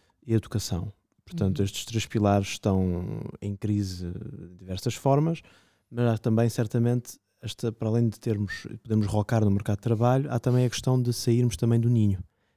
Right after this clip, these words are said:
Speaker 1: Sairmos
Speaker 2: Sim.
Speaker 1: de casa dos nossos pais e que conseguirmos, de facto, ter a estabilidade não só no trabalho, mas também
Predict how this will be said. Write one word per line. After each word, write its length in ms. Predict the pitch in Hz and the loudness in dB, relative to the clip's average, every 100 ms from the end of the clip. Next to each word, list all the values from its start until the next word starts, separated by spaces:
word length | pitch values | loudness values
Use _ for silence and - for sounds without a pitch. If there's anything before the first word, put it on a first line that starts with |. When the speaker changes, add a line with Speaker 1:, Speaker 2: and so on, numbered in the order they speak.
| _ | _
Speaker 1:
Sairmos 340 | - 101 104 | -4 0 0
Speaker 2:
Sim. 100 | 101 | 0
Speaker 1:
de 60 | 160 | 0
casa 180 | - 101 | 0 -2
dos 80 | 104 | 0
nossos 220 | 98 - | -2 -2
pais 280 | - 98 98 | -2 0 -2
e 60 | |
que 120 | 98 - | -4 -4
conseguirmos, 460 | 101 - 107 98 | -6 -2 0 -2
de 60 | - | -4
facto, 260 | 104 101 - | -6 -6 -4
ter 140 | 104 | -4
a 40 | |
estabilidade 600 | 98 - 104 107 104 98 | -2 0 0 2 4 4
não 140 | 104 113 | 4 4
só 120 | 110 | 2
no 80 | 98 | 0
trabalho, 440 | 101 104 113 131 - - _ _ _ _ | 0 2 2 0 -6 -18 _ _ _ _
mas 180 | 127 - | -2 0
também 440 | 131 127 135 143 | 0 2 2 0